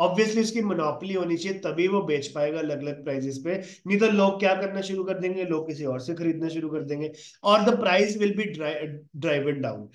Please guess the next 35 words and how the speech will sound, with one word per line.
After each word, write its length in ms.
Customers 560
can 200
be 120
segregated 680
into 280
different 600
markets, 340
हम 80
उनको 220
segregate 640
कर 120
पाएंगे 320
तभी 380
हम 140
अलग, 280
अगर 220
एक 280
ही 100
market 360
में 120
सभी 300
रह 180
रहे 120
हैं 200
तो 100
वहां 300
पे 140
तो 100
मैं 100
अलग-अलग 360
price 220
नहीं 200
set 260
कर 80
सकता। 400